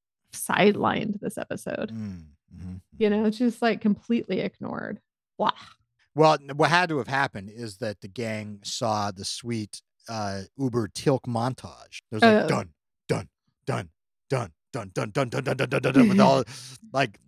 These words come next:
Speaker 2: no, I, it
Speaker 1: Mm-hmm.
Speaker 2: was, I, I liked it. I like it. It was pretty intense.
Speaker 1: Oh, so what we didn't see was off screen,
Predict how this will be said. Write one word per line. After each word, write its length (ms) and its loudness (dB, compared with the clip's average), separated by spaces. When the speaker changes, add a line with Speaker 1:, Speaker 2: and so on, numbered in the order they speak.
Speaker 2:
no, 140 -2
I, 180 6
it 60 0
Speaker 1:
Mm-hmm. 160 0
Speaker 2:
was, 180 -4
I, 200 2
I 160 2
liked 300 2
it. 160 -14
I 120 -8
like 180 -2
it. 200 -10
It 280 -6
was 120 -6
pretty 360 0
intense. 640 -2
Speaker 1:
Oh, 140 8
so 180 4
what 160 4
we 140 4
didn't 300 2
see 320 0
was 360 0
off 200 4
screen, 640 -2